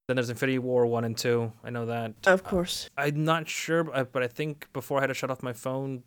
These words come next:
Speaker 1: for this interview, I think I read something about the Inhumans being pushed back. Guardians of the Galaxy two is coming, I know that.
Speaker 2: Fresh
Speaker 1: Ant-Man, Ant-,
Speaker 2: rumors
Speaker 1: Ant-Man and the
Speaker 2: about
Speaker 1: Wasp.
Speaker 2: maybe finally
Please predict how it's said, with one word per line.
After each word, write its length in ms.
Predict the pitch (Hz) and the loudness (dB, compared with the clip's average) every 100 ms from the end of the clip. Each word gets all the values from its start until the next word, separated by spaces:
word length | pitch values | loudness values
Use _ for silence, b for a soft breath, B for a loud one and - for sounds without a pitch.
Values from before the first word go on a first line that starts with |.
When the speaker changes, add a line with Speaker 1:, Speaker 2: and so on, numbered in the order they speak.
| _ | _
Speaker 1:
for 240 | - - - | -12 -8 -8
this 140 | - | -8
interview, 320 | 120 135 135 127 | -6 -6 -6 -4
I 120 | 123 | -4
think 200 | 117 127 | -6 -6
I 40 | |
read 260 | 123 123 127 | -4 -2 -4
something 160 | 123 127 | -4 -6
about 160 | 123 | -6
the 80 | 120 | -6
Inhumans 460 | 120 117 127 135 117 | -6 -6 -6 -6 -6
being 240 | 123 120 | -8 -6
pushed 240 | 117 117 - | -6 -8 -6
back. 320 | 123 151 - _ - | -8 -8 -14 _ 6
Guardians 220 | 165 160 | 8 8
of 20 | |
the 80 | 143 | 8
Galaxy 320 | 147 147 143 | 8 8 6
two 320 | 120 - 156 160 | -2 0 2 2
is 80 | |
coming, 360 | - 151 147 143 | 0 -2 -2 -4
I 40 | |
know 160 | 135 135 | -4 -4
that. 360 | 127 127 131 - | -2 -2 -4 6
Speaker 2:
Fresh 440 | 156 170 339 160 | 10 12 12 12
Speaker 1:
Ant-Man, 60 | - | 12
Ant-, 80 | 349 | 12
Speaker 2:
rumors 180 | 339 330 | 12 12
Speaker 1:
Ant-Man 200 | 339 - | 12 12
and 80 | - | 12
the 40 | |
Speaker 2:
about 160 | 277 277 | 12 12
Speaker 1:
Wasp. 120 | - 262 | 12 10
Speaker 2:
maybe 320 | 294 277 277 | 10 10 6
finally 880 | - - 254 269 262 262 254 247 | 4 6 8 8 8 6 6 4